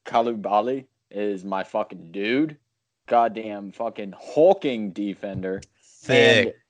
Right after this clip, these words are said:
Speaker 1: it, it just
Speaker 2: Sick.
Speaker 1: reminds me of the Vidiches, the John O'Shea's on his best day, which came once in a blue moon.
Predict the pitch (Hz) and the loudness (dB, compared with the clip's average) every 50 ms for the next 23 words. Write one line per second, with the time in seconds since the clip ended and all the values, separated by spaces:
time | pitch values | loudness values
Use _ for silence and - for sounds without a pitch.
0 | _ _ _ _ _ _ _ _ - 139 165 143 113 - 113 110 110 202 190 220 | _ _ _ _ _ _ _ _ -2 2 4 4 6 6 6 6 6 4 4 4
1 | 220 214 208 - 160 156 160 170 165 151 160 170 160 147 135 127 135 127 117 92 | 4 2 2 2 2 0 0 0 -2 -4 -4 -2 -2 0 0 -2 -6 -8 -8 -6
2 | 95 113 110 113 110 95 - 120 113 110 110 107 104 - _ _ _ _ _ _ | -6 -4 -4 -4 -6 -6 -6 -6 -4 -4 -4 -6 -10 -14 _ _ _ _ _ _
3 | _ - 120 117 110 95 123 123 117 123 131 127 120 - - 120 113 113 113 107 | _ -4 -4 -4 -4 -2 0 0 2 2 0 -2 -4 -4 -4 -2 -2 -2 -2 -2
4 | 104 107 107 101 - 110 107 98 87 - 107 107 - 123 117 117 110 - - - | -4 -6 -6 -6 -6 -8 -8 -8 -10 -12 -18 -8 -2 0 0 2 0 -2 -4 -4
5 | 113 113 110 101 98 95 - - - 110 104 101 98 98 107 110 107 - - 107 | -2 -2 -2 -4 -6 -8 -10 -10 -8 -8 -6 -4 -2 -2 -2 -2 -4 -6 -8 -8
6 | 104 101 90 104 104 104 101 101 98 101 98 98 98 98 101 | -8 -6 -6 -4 -4 -2 -2 -2 -2 -2 -2 -2 -4 -6 -8